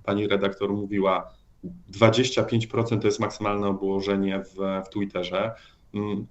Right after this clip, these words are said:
różnie w różnych firmach to, firmach to wygląda w Polsce, natomiast są firmy, w które, e, przeszły na tryb hybrydowy albo w stu procentach zdalny w znacznej mierze. Więc teraz te benefity, które były związane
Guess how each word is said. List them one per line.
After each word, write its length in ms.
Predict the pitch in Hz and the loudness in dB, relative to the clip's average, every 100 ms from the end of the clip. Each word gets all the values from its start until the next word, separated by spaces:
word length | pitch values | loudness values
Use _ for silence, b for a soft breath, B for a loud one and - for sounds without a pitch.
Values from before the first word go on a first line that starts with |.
| - | 4
różnie 840 | 120 135 139 131 127 120 113 104 | 10 10 10 6 6 6 6 4
w 40 | 101 | 4
różnych 460 | 127 123 113 110 | 4 4 2 -2
firmach 280 | - 113 107 | 0 -2 0
to, 220 | 107 104 | 0 -2
firmach 400 | 98 127 117 107 | 0 0 0 0
to 100 | 110 | -4
wygląda 640 | 101 104 110 107 107 104 101 | -4 -2 0 0 0 0 -4
w 240 | - 92 98 101 98 98 95 - | -10 -8 -2 0 0 0 -2 0
Polsce, 600 | 110 98 - - 123 135 | 0 0 -2 -2 0 0
natomiast 500 | 110 - 117 117 - | -2 0 -2 -2 -6
są 140 | 110 | -8
firmy, 380 | - 113 110 113 | -4 -4 -2 -2
w 60 | - | -6
które, 400 | - 107 107 110 B B B _ | -6 -2 -2 -4 B B B _
e, 160 | - 101 | -6 -4
przeszły 480 | 98 - 113 - 110 | -2 0 0 0 -2
na 140 | 107 | -2
tryb 220 | - 107 - | -2 -2 4
hybrydowy 680 | - 127 123 117 117 117 | 8 8 8 8 6 6
albo 340 | 110 104 101 101 | 4 4 2 -2
w 60 | |
stu 140 | - 107 | -2 -4
procentach 500 | 110 101 101 98 98 | -2 -4 -4 -4 -6
zdalny 440 | - 104 104 101 | -4 -2 -2 -4
w 120 | 95 | -6
znacznej 460 | 95 98 98 95 90 | -6 -4 -4 -8 -12
mierze. 280 | 90 - - B B B - | -12 -16 -20 B B B -10
Więc 200 | 98 - | -10 -4
teraz 280 | 117 110 113 | 0 0 2
te 100 | 147 | 4
benefity, 500 | 147 131 - 135 123 | 6 4 0 0 0
które 420 | - 113 113 104 - _ - - | 2 2 2 0 -6 _ -14 2
były 300 | 98 139 127 | 8 10 10
związane 760 | 113 113 107 113 113 101 98 | 6 2 2 2 2 0 -2